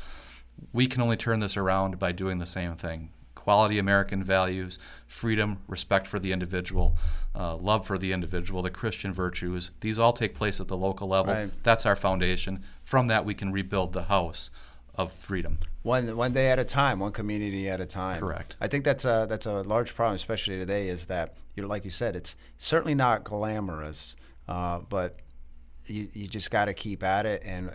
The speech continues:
Speaker 2: th-, take community by community, and you take a state, you take back the, the nation, and, and that's the, that's the way to do it.
Speaker 1: Yep.
Speaker 2: Uh,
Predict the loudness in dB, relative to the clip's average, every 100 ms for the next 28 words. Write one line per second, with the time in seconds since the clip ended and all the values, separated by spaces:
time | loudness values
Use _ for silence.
0 | -10 -14 -16 -18 -18 -18 -18 -18 -14 -6
1 | -6 -4 -4 -2 0 -2 -2 -4 -4 -6
2 | -4 -4 -4 -6 -8 -10 -10 -10 -4 2
3 | 4 4 0 -6 -10 -10 -8 -6 -6 -6
4 | -6 -8 -8 -8 -6 -6 -6 -6 -8 -10
5 | -10 -10 -8 -6 -6 -8 -10 -10 -8 -10
6 | -8 -8 -8 -8 -6 -6 -6 -2 -2 -2
7 | -8 -8 -6